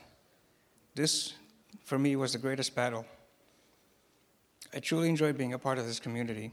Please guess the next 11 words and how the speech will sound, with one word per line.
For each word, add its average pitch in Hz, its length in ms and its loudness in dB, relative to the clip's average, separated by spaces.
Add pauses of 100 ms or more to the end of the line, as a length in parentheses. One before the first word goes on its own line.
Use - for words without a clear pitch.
(1080)
You 131 120 -2
all 135 100 2
have 135 120 0
invested 139 420 0
in 127 100 0
a 127 80 -2
level 135 280 0
of 120 100 -4
relationship 120 640 -4
with 117 220 -4
s-, - 200 -12